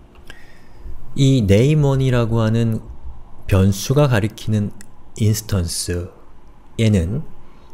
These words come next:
이고잉이라고 하는 데이터가 저장되어 있는 상태인데 네임 원이라고 하는 저 인스턴스에 속해 있는 리버스라고 하는 함수를 우리가 실행을 시키면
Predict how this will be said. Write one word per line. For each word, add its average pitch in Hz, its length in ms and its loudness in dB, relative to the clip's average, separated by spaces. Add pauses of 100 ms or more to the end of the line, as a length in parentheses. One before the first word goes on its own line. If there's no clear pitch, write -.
(160)
이고잉이라고 127 760 4
하는 110 320 -2
데이터가 104 560 -2
저장되어 87 560 -2
있는 90 200 -2
상태인데 107 840 0 (1300)
네임 135 360 4
원이라고 131 560 0
하는 117 280 0
저 104 320 0
인스턴스에 104 880 0
속해 - 360 -4
있는 101 360 0
리버스라고 120 1000 2
하는 101 320 0 (800)
함수를 117 540 0
우리가 90 260 0
실행을 95 360 0
시키면 90 560 -4